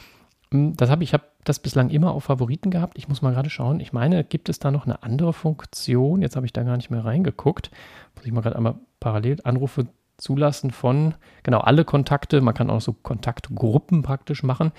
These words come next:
Ähm, Hintergrund, weshalb ich da gerade nochmal reingucke, ich habe das bislang immer gehabt, von Favoriten zulassen. So, und Favoriten habe ich halt so ein paar Leute drin gehabt. M-, mittlerweile habe ich da aber auch viele Kollegen drin, weil man dann während der Arbeitszeit halt mal schnell, wenn man im Homeoffice ist, jemanden anrufen kann. Das heißt also,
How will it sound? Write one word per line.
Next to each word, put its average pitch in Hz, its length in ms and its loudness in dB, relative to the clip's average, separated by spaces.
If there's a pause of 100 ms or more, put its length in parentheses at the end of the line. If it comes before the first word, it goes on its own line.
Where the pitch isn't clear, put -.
(520)
Ähm, 147 280 6 (1080)
Hintergrund, 151 480 4
weshalb 139 200 4
ich 131 60 -2
da 135 60 2
gerade 120 140 0
nochmal 113 160 -2
reingucke, 127 380 0 (400)
ich - 120 -4
habe 170 100 0
das 151 140 2
bislang 135 300 4
immer 151 140 4
gehabt, 131 340 0
von 123 180 4
Favoriten 127 480 2
zulassen. 110 500 4
So, 107 140 4
und 104 120 2
Favoriten 120 440 4
habe 117 100 6
ich - 80 2
halt 117 140 0
so 120 40 2
ein 107 60 2
paar 113 140 4
Leute 110 260 8
drin 120 240 8
gehabt. 170 320 4 (720)
M-, 143 220 4 (120)
mittlerweile 131 560 4
habe 139 120 4
ich 123 80 -2
da - 100 2
aber 120 140 2
auch - 80 -4
viele 127 240 0
Kollegen 131 440 6
drin, 120 320 6
weil 113 80 8
man 117 180 6
dann 113 200 6
während 113 200 6
der 131 140 6
Arbeitszeit 127 460 4
halt 123 160 -2
mal 113 100 6
schnell, 123 380 6
wenn 117 80 6
man 113 100 6
im 107 100 2
Homeoffice 120 400 2
ist, 107 140 -4
jemanden 113 240 4
anrufen 117 440 2
kann. 92 220 0
Das 98 160 -4
heißt 123 280 2
also, 131 260 2